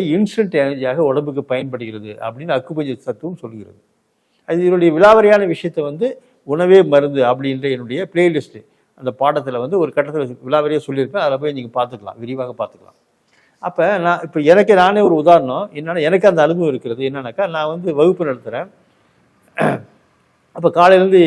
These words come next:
சாயங்காலம் வரைக்கும் வகுப்புல பேசிட்டு இருப்போம். அப்ப வந்து எனக்கு எ-, நுரையீரல் அதிகமா பேசுறதுனால, பல ஆண்டுகளாக அதிகமா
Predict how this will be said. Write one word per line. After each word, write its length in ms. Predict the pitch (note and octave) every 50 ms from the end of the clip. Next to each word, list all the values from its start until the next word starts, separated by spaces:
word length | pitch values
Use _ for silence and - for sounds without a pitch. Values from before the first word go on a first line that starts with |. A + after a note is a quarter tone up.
| D#3 D3+ C3+
சாயங்காலம் 320 | B2 D3 D#3+ D#3+ D#3 D#3
வரைக்கும் 220 | D#3+ E3 D#3+ D3 D3+
வகுப்புல 220 | D#3+ D#3 D#3+ D3
பேசிட்டு 380 | A#2+ D3 D3+ D3 D3 - C3+ A#2+
இருப்போம். 280 | A#2+ G2+ A#2+ C3 E3 F3
அப்ப 180 | E3+ D3 C#3+ - D3+ C#3+
வந்து 200 | C#3+ D3+ F3+ G3
எனக்கு 220 | E3 C#3+ C3+ A#2+ B2
எ-, 220 | B2+ B2+ C3 C3 B2+
நுரையீரல் 480 | D3 F3+ G3 G#3 G3+ F3+ E3+ F#3 E3 C#3+
அதிகமா 260 | D3+ F3 G3 G3+ G3+ -
பேசுறதுனால, 580 | - F#3 G3 F#3+ F#3+ F#3 D#3+ C#3+ C3+ C3 C3+ F3 G#3 G3 D3+ C3+ -
பல 180 | C#3+ C#3 C#3+ C#3+ C#3
ஆண்டுகளாக 540 | C#3+ D#3+ E3+ E3+ D#3+ D3+ D3 D3 D#3 E3
அதிகமா 340 | C#3+ C3+ C#3 D3+ D#3 E3 D#3